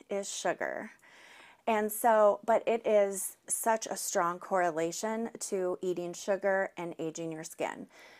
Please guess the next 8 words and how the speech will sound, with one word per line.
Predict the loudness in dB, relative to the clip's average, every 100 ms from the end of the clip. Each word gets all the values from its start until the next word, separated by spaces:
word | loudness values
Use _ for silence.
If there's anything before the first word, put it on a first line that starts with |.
| -18 -4
What | 2 2 2
happens | -2 0 2 0 -2
is | -8 -6
the | -6
sugar | -6 -2 0 0 0 -2 -2
attaches | -6 -4 -4 -2 -4 -6 -6 -8 -6
to | -2 -4
proteins, | -2 -2 -2 -2 -4 -2 -2 -4